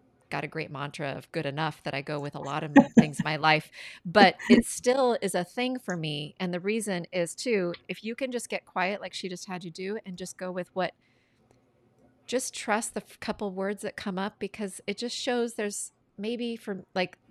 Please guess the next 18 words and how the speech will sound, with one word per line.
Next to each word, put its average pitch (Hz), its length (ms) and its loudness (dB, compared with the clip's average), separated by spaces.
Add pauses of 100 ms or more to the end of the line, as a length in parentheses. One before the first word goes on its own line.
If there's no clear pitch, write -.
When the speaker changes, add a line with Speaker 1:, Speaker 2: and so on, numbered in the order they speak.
Speaker 1:
there's 185 280 -4 (140)
at 190 120 -4
least 254 280 -4
a 233 40 -2
little 226 240 0
residue 170 520 -2 (500)
<laughs> - 540 -6
that 175 180 2
could 175 180 -2
be 170 360 -2 (100)
looked 180 300 -2
at, - 320 0
whether 180 320 2
or 185 100 -4
not 165 280 -2 (300)
you 180 140 -4
think 165 380 -8
you've 160 500 -6